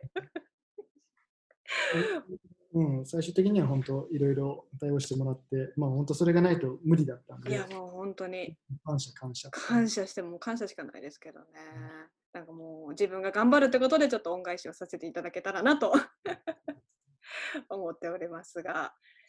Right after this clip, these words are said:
Speaker 2: そうか。そしたら今後ちょっとどういうふうになりたいなとか、こうちょっとカナダでこういうことしてみたいなっていう展望があったら教えていただけますか？
Speaker 1: そうですね。まあ、まずは、
Speaker 2: うん。
Speaker 1: まず、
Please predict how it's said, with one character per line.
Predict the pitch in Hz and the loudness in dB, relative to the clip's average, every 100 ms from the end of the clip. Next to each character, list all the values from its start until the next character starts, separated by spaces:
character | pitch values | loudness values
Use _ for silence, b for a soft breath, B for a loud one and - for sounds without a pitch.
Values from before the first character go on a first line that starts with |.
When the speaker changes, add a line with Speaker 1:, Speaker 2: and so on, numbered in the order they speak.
| _ | _
Speaker 2:
そ | - 214 226 | -14 -10 -10
う | 208 | -10
か。 | - 226 214 | -8 -6 -4
そ | - 277 | 4 4
し | - | 8
た | 349 | 6
ら | 262 | 6
今 | 320 403 392 | 4 6 6
後 | 392 392 381 349 | 8 6 6 2
ち | 359 | -2
ょ | |
っ | - | 0
と | 233 202 185 | 2 4 6
ど | 254 | 4
う | 330 | 6
い | 262 214 202 | 4 4 2
う | |
ふ | 208 190 | 0 -4
う | 180 | -2
に | 165 165 - _ _ _ - | -4 -6 -12 _ _ _ -6
な | 220 | -2
り | 220 226 | -2 0
た | 226 | 0
い | 214 | 0
な | 180 | -2
と | 180 - | -6 -6
か、 | 160 175 | -4 -2
こ | 220 | 2
う | |
ち | 233 | 4
ょ | |
っ | |
と | 262 | 6
カ | 254 | 6
ナ | 349 | 4
ダ | 269 | 4
で | 220 | 4
こ | - | 4
う | 269 | 4
い | |
う | |
こ | 269 | 4
と | 240 | 0
し | 196 | -4
て | - | -4
み | 226 | -4
た | 214 220 | -2 -2
い | |
な | 185 | -4
っ | 156 | -8
て | 147 | -8
い | |
う | 151 | -4
展 | 254 247 | -2 0
望 | 247 | 0
が | 240 | -2
あ | |
っ | 240 | -2
た | 170 | -2
ら | 143 - _ | -2 -4 _
教 | 165 - | -14 -10
え | 165 | -10
て | 165 | -10
い | |
た | 165 | -14
だ | 170 | -16
け | 165 | -18
ま | 165 | -20
す | _ | _
か？ | _ _ | _ _
Speaker 1:
そ | - - - 190 196 | -16 -14 -14 -14 -12
う | |
で | 135 | -12
す | - | -8
ね。 | 135 147 | -4 0
ま | 170 | 2
あ、 | |
ま | 147 170 247 | 2 0 -2
ず | 254 190 | 4 6
は、 | 151 196 233 214 143 131 | 6 2 0 0 -2 -4
Speaker 2:
う | 214 | -4
ん。 | 202 | -2
Speaker 1:
ま | 190 | -2
ず、 | 165 | -4